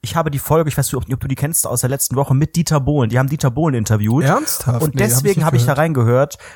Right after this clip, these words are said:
Speaker 1: Ähm, erstmal das Negative, die machen unglaublich viel Werbung in ihrem Podcast, also direkt am Anfang. Das Interview wird auch mehrmals unterbrochen mit Werbung und die wird auch so richtig runtergerattert, so.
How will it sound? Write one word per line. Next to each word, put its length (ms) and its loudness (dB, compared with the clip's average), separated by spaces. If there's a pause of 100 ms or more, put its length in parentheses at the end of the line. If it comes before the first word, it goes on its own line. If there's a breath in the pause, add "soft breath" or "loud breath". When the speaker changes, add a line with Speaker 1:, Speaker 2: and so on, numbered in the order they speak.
(160 loud breath)
Speaker 1:
Ähm, 440 0
erstmal 260 -2
das 140 -2
Negative, 580 0
die 120 -2
machen 240 -2
unglaublich 400 -4
viel 200 0
Werbung 400 0
in 40 0
ihrem 220 -2
Podcast, 460 -2
also 160 -4
direkt 300 -2
am 80 -2
Anfang. 560 -2 (320 loud breath)
Das 160 -6
Interview 320 0
wird 140 0
auch 100 -4
mehrmals 460 0
unterbrochen 580 0
mit 160 -2
Werbung 460 0
und 100 -2
die 80 2
wird 160 -2
auch 100 -4
so 120 0
richtig 420 -2 (400 loud breath)
runtergerattert, 920 0
so. 200 -4